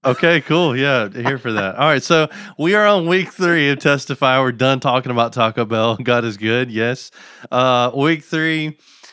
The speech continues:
um, th-, the whole idea of this, of this series, uh, was centered around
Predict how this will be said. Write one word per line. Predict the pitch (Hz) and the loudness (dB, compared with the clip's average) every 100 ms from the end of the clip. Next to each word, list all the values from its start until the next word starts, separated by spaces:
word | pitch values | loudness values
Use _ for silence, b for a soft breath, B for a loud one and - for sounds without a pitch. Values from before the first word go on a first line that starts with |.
| _ | _
um, | 123 127 120 123 | -2 0 0 -4
th-, | 143 139 | -10 -2
the | 143 | 0
whole | 151 160 151 | 2 2 2
idea | 127 123 117 123 117 104 98 _ _ _ _ _ _ - | 0 0 0 2 2 0 -10 _ _ _ _ _ _ -6
of | 113 | -4
this, | 120 120 - - _ _ b b b b b b - | -4 -6 -10 -14 _ _ b b b b b b -14
of | 98 | -6
this | 117 | -6
series, | - - 131 120 104 104 - | -6 -4 -2 -2 -2 -6 -10
uh, | - 104 101 98 95 | -10 -6 -4 -4 -6
was | 107 101 104 101 98 | -10 -8 -6 -6 -8
centered | - 127 120 | -8 -6 -4
around | 107 104 101 101 98 | -2 -2 -2 -4 -6